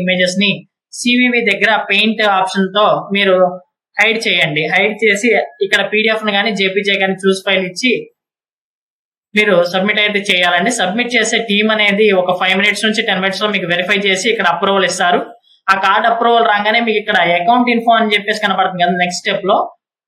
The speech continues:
ఈ స్టెప్ లో ఏంటంటే కస్టమర్ యొక్క బ్యాంక్ అకౌంట్ డీటెయిల్స్ అనేవి మీరు యాడ్ చేయొచ్చండి. ఇక్కడ సేమ్ నేమ్ ఉండాలి,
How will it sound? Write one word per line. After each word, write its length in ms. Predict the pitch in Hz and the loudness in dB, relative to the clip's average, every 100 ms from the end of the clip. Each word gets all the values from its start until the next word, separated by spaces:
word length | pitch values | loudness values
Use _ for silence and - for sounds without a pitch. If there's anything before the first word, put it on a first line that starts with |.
| _ | _
ఈ 100 | 240 254 | 0 0
స్టెప్ 220 | 247 233 | -2 -2
లో 40 | 254 | 0
ఏంటంటే 320 | 240 233 233 240 240 | 0 0 0 -2 0
కస్టమర్ 420 | 220 - 262 254 254 | -2 0 0 2 2
యొక్క 180 | - 240 208 185 180 | 0 0 2 2 2
బ్యాంక్ 340 | 190 220 247 240 220 202 | 0 0 0 0 2 2
అకౌంట్ 260 | 220 220 214 | 2 2 2
డీటెయిల్స్ 300 | 214 202 202 | 0 0 0
అనేవి 160 | 208 208 | 0 2
మీరు 100 | 180 | 2
యాడ్ 160 | 175 175 | 2 2
చేయొచ్చండి. 480 | 190 160 160 151 - - 196 | 0 0 -2 -4 -6 -10 -6
ఇక్కడ 160 | - 175 170 - | -2 -2 -4 -4
సేమ్ 200 | 190 202 | -4 -2
నేమ్ 140 | 202 196 | -2 -2
ఉండాలి, 280 | 185 175 175 | 0 0 0